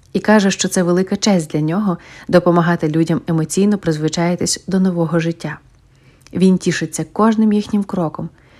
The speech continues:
хоча сам ніколи не зможе ходити. Якось Стів сказав мені: "Я люблю свою роботу. Про таку можна тільки мріяти.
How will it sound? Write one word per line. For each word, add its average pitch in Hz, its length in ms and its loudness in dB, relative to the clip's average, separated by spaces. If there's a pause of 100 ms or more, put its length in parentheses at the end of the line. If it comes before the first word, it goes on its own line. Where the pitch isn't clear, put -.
(120)
хоча 175 320 -2
сам 196 360 -2 (140)
ніколи 170 420 0
не 160 140 0
зможе 139 300 -4
ходити. - 460 -10 (1200)
Якось 240 360 4
Стів 226 280 0
сказав 170 440 -2
мені: 139 300 -4 (420)
"Я 247 160 4
люблю 185 300 0
свою 151 340 -4
роботу. 151 420 -6 (720)
Про 180 180 2
таку 175 260 -2
можна 160 300 2
тільки 190 360 -4
мріяти. 170 480 -4